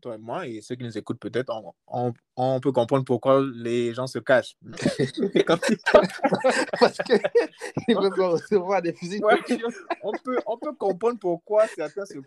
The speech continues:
Speaker 1: cachent. On va, si on signe les papiers, on dit pas, on dit pas à quelqu'un. On peut comprendre.
Speaker 2: Oui.
Speaker 1: Mais bon,
Speaker 2: Mhm.
Speaker 1: la question c'était, OK, est-ce que tu penses que... Yeah, je pense qu'on devrait faire de, de ces choses-là des choses moins taboues.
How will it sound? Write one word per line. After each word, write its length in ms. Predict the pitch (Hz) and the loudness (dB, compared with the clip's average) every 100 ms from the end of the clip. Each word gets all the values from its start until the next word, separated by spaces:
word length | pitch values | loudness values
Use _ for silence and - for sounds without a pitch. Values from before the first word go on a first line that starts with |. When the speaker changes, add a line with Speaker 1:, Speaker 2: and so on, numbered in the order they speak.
| - | -4
Speaker 1:
cachent. 380 | 190 196 185 175 | 0 0 -2 -6
On 80 | |
va, 200 | 165 170 | -8 -6
si 140 | 156 202 | -6 -8
on 100 | 185 | -8
signe 200 | - 180 | -8 -8
les 100 | 143 | -4
papiers, 460 | 143 131 - 185 | -2 -2 0 0
on 340 | 180 165 156 151 | 0 -4 -12 -14
dit 180 | 151 165 | -14 -6
pas, 460 | - 160 143 127 | 2 4 4 2
on 60 | 147 | -4
dit 140 | 151 | -12
pas 160 | - 160 | -4 -4
à 40 | |
quelqu'un. 560 | 151 131 123 190 196 196 147 | -4 -12 -12 -6 -4 -6 -10
On 120 | 202 | -12
peut 160 | 285 277 | -12 -12
comprendre. 460 | 320 143 123 214 196 | -12 -8 -6 -6 -8
Speaker 2:
Oui. 140 | _ | _
Speaker 1:
Mais 120 | 175 214 | -20 -8
bon, 140 | 277 - | -8 -6
Speaker 2:
Mhm. 80 | - - _ _ _ _ _ _ | -10 -14 _ _ _ _ _ _
Speaker 1:
la 100 | 160 | -12
question 240 | 170 202 | -10 -10
c'était, 240 | 233 170 190 | -8 -2 0
OK, 220 | 185 170 | 0 -2
est-ce 300 | 143 135 143 | -4 -4 -6
que 60 | 220 | -10
tu 120 | - | -6
penses 140 | 180 165 | -4 -4
que... 60 | |
Yeah, 320 | 131 143 127 | -4 0 0
je 140 | 117 151 | 0 -6
pense 480 | 147 214 330 330 - | 0 2 2 -4 -4
qu'on 440 | 143 185 - 147 | 0 0 0 -4
devrait 720 | 131 120 110 110 - 120 220 - | -4 -6 -8 -14 -2 0 0 -4
faire 360 | - 127 127 | -2 2 2
de, 220 | 120 110 104 | 2 -4 -8
de 120 | - | -10
ces 220 | 104 127 127 | -8 -4 -4
choses-là 400 | 123 113 117 110 | -4 -4 -2 -2
des 120 | 107 | -4
choses 260 | - 143 | -2 -2
moins 260 | 123 151 170 | 0 2 2
taboues. 460 | 170 123 127 127 | 4 4 4 -4